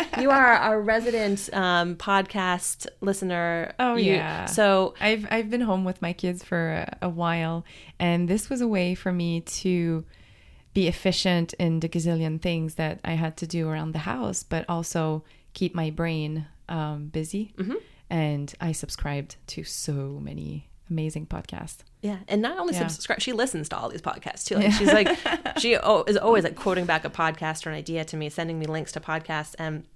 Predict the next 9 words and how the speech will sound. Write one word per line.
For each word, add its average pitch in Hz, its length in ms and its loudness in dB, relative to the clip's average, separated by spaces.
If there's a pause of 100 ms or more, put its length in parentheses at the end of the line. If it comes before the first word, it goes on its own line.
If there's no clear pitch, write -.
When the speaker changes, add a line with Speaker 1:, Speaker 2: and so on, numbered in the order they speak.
(680)
Speaker 2:
they're - 220 -2
awesome. - 360 -8 (420)
They're 160 100 -4
so - 180 0
good. - 240 -14 (260)
Uh, 170 180 4
members 170 280 0
of 165 140 -4
the 151 240 -2